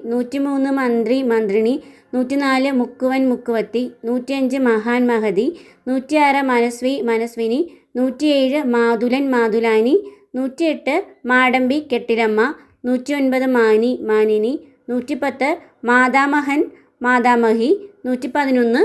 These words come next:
മാരാർ, മാരാസ്യാർ. നൂറ്റിപന്ത്രണ്ട് യശസ്വി, യശസ്വിനി. നൂറ്റിപതിമൂന്ന് യാചകൻ, യാചകി.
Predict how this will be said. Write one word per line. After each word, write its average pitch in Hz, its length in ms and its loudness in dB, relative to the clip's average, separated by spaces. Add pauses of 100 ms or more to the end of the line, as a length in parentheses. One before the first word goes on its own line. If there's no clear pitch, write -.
(460)
മാരാർ, 247 460 2 (220)
മാരാസ്യാർ. 214 680 0 (840)
നൂറ്റിപന്ത്രണ്ട് 285 920 2 (280)
യശസ്വി, 269 540 -2 (320)
യശസ്വിനി. 247 580 0 (360)
നൂറ്റിപതിമൂന്ന് 277 720 0
യാചകൻ, 233 720 0
യാചകി. 214 560 0